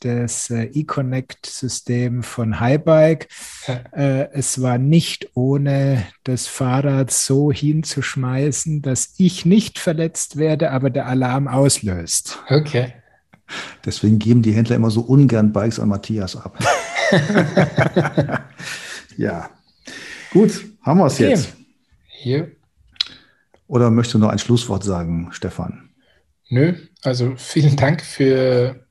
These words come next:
Speaker 2: ich muss sagen, das sehr angenehme Gespräch. Ursprünglich haben wir gesagt, es wird ein bisschen kürzer, aber ich glaube, jetzt ist doch, ähm, ein Stück länger geworden, aber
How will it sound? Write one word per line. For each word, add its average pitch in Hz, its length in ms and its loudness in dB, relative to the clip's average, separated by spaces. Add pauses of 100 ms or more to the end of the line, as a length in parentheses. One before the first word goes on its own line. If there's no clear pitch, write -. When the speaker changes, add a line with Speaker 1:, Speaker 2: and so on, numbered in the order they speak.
(100)
Speaker 2:
ich - 80 -12
muss 123 220 -2
sagen, 127 160 -4
das 123 160 -4
sehr 135 160 4
angenehme 143 400 4
Gespräch. 135 640 0 (500)
Ursprünglich 131 440 -4
haben 127 80 -2
wir 123 100 -2
gesagt, 127 320 -6
es - 180 -8
wird 127 140 -2
ein 123 100 -2
bisschen 123 320 -4
kürzer, 156 440 0
aber 127 100 -2
ich 123 60 -4
glaube, 120 220 -4
jetzt 123 220 -8
ist - 180 -8
doch, - 280 -8 (800)
ähm, 123 360 -2 (160)
ein 120 120 -8
Stück - 340 -10
länger 139 340 0
geworden, 127 380 -2
aber 123 320 -4